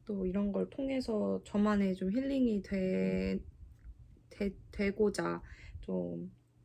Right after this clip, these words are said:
다시 열심히 해보려고 하고 그리고 사실 아-, 아직은 좀 못 모를 때잖아요. <laughs> 아직은 좀 못 모를 때라고 생각을 해서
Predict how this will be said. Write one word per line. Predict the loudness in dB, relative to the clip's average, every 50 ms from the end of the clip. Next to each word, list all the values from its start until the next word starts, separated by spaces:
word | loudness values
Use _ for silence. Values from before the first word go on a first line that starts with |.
| _ -14
다시 | -10 -10 -10 -6 -4 -2 0
열심히 | 2 0 0 0 0 0 2 2 2
해보려고 | 0 0 0 0 0 0 -2 -4 -6 -6
하고 | -6 -6 -2 2 2 2 2 2 -4 -10 -20 -20 -20 -20 -20 -20 -10
그리고 | -2 -2 -2 0 2 0 0 0 0
사실 | -2 -4 -4 -2 0 0 0 0 0
아-, | 0 0 0 0 0
아직은 | 2 2 2 2 2 4 4 6 6 6 6
좀 | 4 4 4
못 | 4 6 6
모를 | 8 8 8 8 8 6 4 4
때잖아요. | 2 2 2 2 0 0 0 2 2 2 0 0 -4 -12 -14 -14
<laughs> | -14 -14 -14 -8 -6
아직은 | -4 2 2 2 2 2 2
좀 | 2 0 2
못 | 4 4 6
모를 | 6 8 8 8 8 6 6 2 2
때라고 | 0 0 2 2 0 0
생각을 | 2 0 0 2 0 0 0 0
해서 | 0 0 0 0 2 2 2 2 0